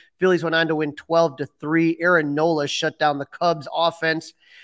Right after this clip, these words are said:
And so after each team had a blowout win in game three, it was a nail biter. Justin Steele pitched six shutout innings. Taijuan Walker went five point one and gave up no runs. But Adbert Alzolay, in one of the rare games he wasn't very strong, he gave up two in the seventh.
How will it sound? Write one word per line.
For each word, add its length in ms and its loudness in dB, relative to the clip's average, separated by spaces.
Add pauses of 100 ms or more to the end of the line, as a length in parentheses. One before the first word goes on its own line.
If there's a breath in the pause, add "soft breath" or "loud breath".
(180 loud breath)
And 160 -2
so 160 -4
after 580 2
each 300 -2
team 240 -2
had 140 4
a 40 -2
blowout 440 4
win 180 2
in 80 0
game 260 -2
three, 220 -2
it 40 4
was 120 -2
a 60 -8
nail 340 0
biter. 320 0
Justin 400 -6
Steele 280 -2
pitched 280 -14
six 180 -8
shutout 360 0 (120)
innings. 440 0 (360 soft breath)
Taijuan 540 2
Walker 380 -2
went 200 -2
five 220 0
point 160 -8
one 240 -2
and 80 -2
gave 180 -2
up 120 -6
no 180 -2
runs. 500 0 (300 soft breath)
But 140 -6
Adbert 320 0
Alzolay, 560 2
in 120 -4
one 120 0
of 80 -2
the 80 -4
rare 320 4
games 320 -4
he 80 -6
wasn't 420 -4
very 220 -2
strong, 280 -4
he 120 -4
gave 140 2
up 140 -10
two 140 -4
in 80 -2
the 60 -8
seventh. 480 0